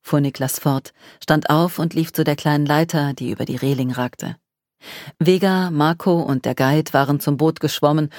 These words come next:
und er half ihnen an Bord. "Manche kommen zum falschen Zeitpunkt, manche sind gut gemeint, aber schlecht gemacht. Und andere", er blickte in Miras Richtung, "andere haben den richtigen Inhalt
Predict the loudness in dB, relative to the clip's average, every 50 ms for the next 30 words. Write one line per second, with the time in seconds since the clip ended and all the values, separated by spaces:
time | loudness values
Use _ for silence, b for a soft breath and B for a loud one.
0 | B B B B 0 2 2 2 2 0 -2 0 0 0 0 0 0 -2 -2 -2
1 | -2 -4 -4 -8 -12 -18 -20 _ _ _ _ _ _ _ _ _ _ _ _ _
2 | _ _ _ _ _ _ _ _ _ _ _ _ -6 -2 0 0 2 2 2 2
3 | 2 2 2 2 2 2 2 0 0 2 2 2 2 2 0 -2 -2 -4 -2 0
4 | 2 2 2 0 0 2 2 2 2 2 0 -2 -6 -6 -4 -2 -2 -2 0 0
5 | -2 0 2 0 0 2 2 0 0 2 2 2 2 4 4 4 4 2 2 0
6 | 0 -2 0 2 2 2 2 2 0 0 0 0 0 -2 -4 -6 -10 -18 B B
7 | B B B B B B B B B _ _ _ -6 -2 0 2 2 4 4 4
8 | 2 2 2 0 0 -2 -4 _ _ _ _ _ _ _ _ _ _ _ -4 -2
9 | 0 0 -2 -2 0 -2 -2 0 0 0 -2 -2 -2 -2 -2 -2 -4 -6 -6 -4
10 | -4 -4 -4 -4 -6 -10 _ _ _ _ _ _ _ _ _ _ _ _ _ _
11 | _ _ _ _ _ _ _ _ _ _ _ 2 2 4 4 4 2 2 2 2
12 | 2 2 2 2 2 2 0 0 0 0 0 0 0 0 0 0 0 0 -2 -4
13 | -6 -8 -12